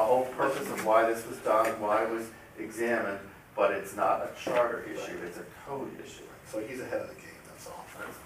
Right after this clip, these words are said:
Speaker 1: you know, and he just has to wait his turn, and then there'll be an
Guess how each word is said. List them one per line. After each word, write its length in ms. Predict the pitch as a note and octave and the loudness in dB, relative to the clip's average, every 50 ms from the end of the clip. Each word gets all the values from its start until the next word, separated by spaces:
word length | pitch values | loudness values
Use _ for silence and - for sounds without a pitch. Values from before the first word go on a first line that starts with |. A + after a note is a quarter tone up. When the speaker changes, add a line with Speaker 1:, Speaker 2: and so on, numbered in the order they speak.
| - - - | -14 -14 -12
Speaker 1:
you 60 | - | -12
know, 140 | - - - - - E2+ | -10 -10 -10 -8 -8 -8
and 100 | E2+ E2+ - - - - - - - | -8 -8 -10 -12 -16 -18 -18 -16 -16
he 60 | - - - | -16 -16 -16
just 100 | - - F2+ | -14 -12 -2
has 80 | F2+ | 0
to 160 | F2+ - - F2 | 2 2 2 0
wait 160 | F2+ F2 F2 | -2 -4 -4
his 140 | E2+ - - - | -4 -8 -12 -10
turn, 200 | - - F2+ F2 | -8 -6 -6 -6
and 180 | F2 F2 F2 E2+ | -6 -8 -8 -10
then 80 | E2+ E2+ E2+ | -10 -10 -10
there'll 160 | E2+ - - | -12 -12 -10
be 80 | - G#2+ | -10 -10
an 100 | - | -10